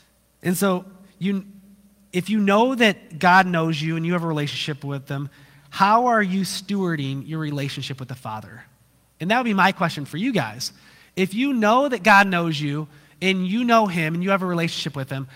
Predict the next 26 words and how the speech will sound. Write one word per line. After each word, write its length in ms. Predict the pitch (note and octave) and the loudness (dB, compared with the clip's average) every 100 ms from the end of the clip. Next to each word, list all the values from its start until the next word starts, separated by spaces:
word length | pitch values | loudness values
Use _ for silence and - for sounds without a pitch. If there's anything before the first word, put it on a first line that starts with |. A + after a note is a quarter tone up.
| - | -18
how 360 | - G#3 A#3 C#4+ | 4 6 8 6
are 140 | C4+ | 2
you 180 | G#3 G#3 | 2 -2
stewarding 600 | F#3 - G#3 G3 F3 D#3 | -4 -6 -6 -4 -4 -4
that 160 | D3+ C3 | -4 -4
relationship? 600 | C#3 B2+ C3 B2 A2+ E2+ _ _ _ _ _ _ _ - _ _ _ _ _ | -6 -8 -10 -12 -14 -16 _ _ _ _ _ _ _ -20 _ _ _ _ _
And 120 | G3 | 0
I 80 | G#3+ | 2
feel 140 | C#4 D#4+ | 6 6
like 120 | C#4+ | 6
when 100 | C4+ | 4
we 60 | |
get 120 | C4+ A#3+ | 0 2
to 60 | |
heaven, 300 | G#3+ B3+ A3+ | 4 4 4
we'll 100 | A#3+ | -2
see 200 | - C#4 | 0 2
that 160 | B3 - | 2 4
all 360 | A#3 C#4 D4+ C#4+ | 8 10 10 8
the 100 | C#4 | 4
time 420 | - A#3 C4 B3+ | 2 6 6 4
we 160 | A#3 | 2
had 240 | G3+ F#3+ F#3+ | 6 8 6
on 80 | F#3+ | 4
this 200 | F#3 G#3 | -2 0
earth, 380 | F3 F3+ - | 0 -2 -6